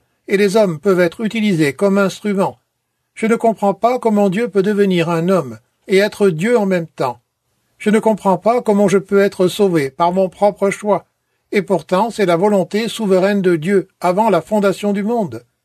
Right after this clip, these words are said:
Je ne comprends pas comment Dieu peut faire son travail souverain et mes prières en font partie. Mais ce n'est pas à moi de comprendre. Quand Daniel a lu le plan de Dieu, plutôt que de devenir fataliste à ce sujet, plutôt que de claquer le livre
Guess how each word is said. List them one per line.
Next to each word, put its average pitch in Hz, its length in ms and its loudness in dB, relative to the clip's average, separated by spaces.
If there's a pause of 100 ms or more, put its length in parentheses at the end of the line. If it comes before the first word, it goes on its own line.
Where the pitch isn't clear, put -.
(440)
Je 202 120 -2
ne 220 100 2
comprends 196 420 0
pas 220 280 0
comment 196 320 2
Dieu 202 200 -2
peut 170 180 0
faire 175 300 0
son 220 200 -2
travail 165 420 -2
souverain 190 560 -2 (420)
et 202 80 -2
mes 196 160 4
prières 196 400 -2
en 185 100 -2
font 196 220 -2
partie. 196 500 -4 (680)
Mais 214 80 2
ce 247 100 0
n'est 233 160 2
pas 240 200 2
à 185 60 2
moi 208 260 4
de 165 80 0
comprendre. 131 720 -6 (680)
Quand 202 140 -2
Daniel 175 360 0
a 175 80 2
lu 202 120 -2
le 190 140 2
plan 233 260 -2
de 180 120 2
Dieu, 151 300 -2 (460)
plutôt 240 340 -2
que 226 100 -4
de 185 100 2
devenir 196 440 2
fataliste 202 640 -2
à 175 100 2
ce 196 140 0
sujet, 160 480 -6 (500)
plutôt 233 300 -4
que 214 100 -6
de 190 100 2
claquer 196 380 -2
le 208 100 2
livre 185 400 -2